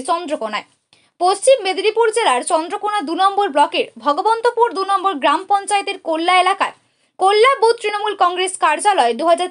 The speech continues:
তেইশ সালে পঞ্চায়েত নির্বাচনে টিকিট বন্টন ও গ্রাম পঞ্চায়েতে বোর্ড সংগঠনকে কেন্দ্র করে গোষ্ঠীদ্বন্দ্ব, একাধিকবার অশান্তির জেরে তালা বন্ধ হয়ে পড়ে দলীয় কার্যালয়টি। প্রায় দুই বছর ধরে এখনো পর্যন্ত তালা বন্ধ অবস্থায় পড়ে রয়েছে।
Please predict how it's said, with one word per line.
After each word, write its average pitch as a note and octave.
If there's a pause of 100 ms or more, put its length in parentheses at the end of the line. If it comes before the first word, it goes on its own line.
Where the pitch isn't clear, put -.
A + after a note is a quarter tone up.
তেইশ F#4+
সালে D4+ (400)
পঞ্চায়েত G4+
নির্বাচনে F#4
টিকিট G4+
বন্টন D#4+
ও A#4+
গ্রাম D#4+
পঞ্চায়েতে G#4
বোর্ড D#4+
সংগঠনকে F#4+
কেন্দ্র E4
করে F4 (260)
গোষ্ঠীদ্বন্দ্ব, C4 (500)
একাধিকবার F4
অশান্তির F#4+
জেরে E4
তালা F4
বন্ধ E4+
হয়ে E4+
পড়ে D#4
দলীয় E4
কার্যালয়টি। C4 (540)
প্রায় F#4
দুই F#4+
বছর A4+
ধরে A#4
এখনো G4+
পর্যন্ত A4+ (120)
তালা E4+
বন্ধ E4+
অবস্থায় F#4+
পড়ে D#4+
রয়েছে। A3+